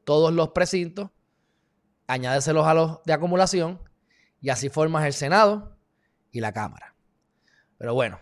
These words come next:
eso ya lo quería decir solamente para que ustedes supieran y cómo ha quedado. Ahora,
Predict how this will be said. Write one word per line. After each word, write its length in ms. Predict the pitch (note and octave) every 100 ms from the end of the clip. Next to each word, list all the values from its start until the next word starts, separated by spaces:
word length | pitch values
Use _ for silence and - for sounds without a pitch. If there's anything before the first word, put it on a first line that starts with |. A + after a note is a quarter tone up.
| -
eso 220 | B2+ D#3
ya 140 | D#3+
lo 100 | D#3+
quería 160 | D#3 D#3+
decir 160 | D#3 D#3+
solamente 360 | D#3 D#3 D3+
para 100 | C#3
que 60 | C3
ustedes 240 | - C#3+
supieran 460 | D#3+ D#3+ B2 D3 - - _ - -
y 140 | E3+
cómo 220 | E3 C#3
ha 60 | C#3
quedado. 380 | D3+ A#2+ G#2+ G#2
Ahora, 500 | C3 D3+ C3 G2+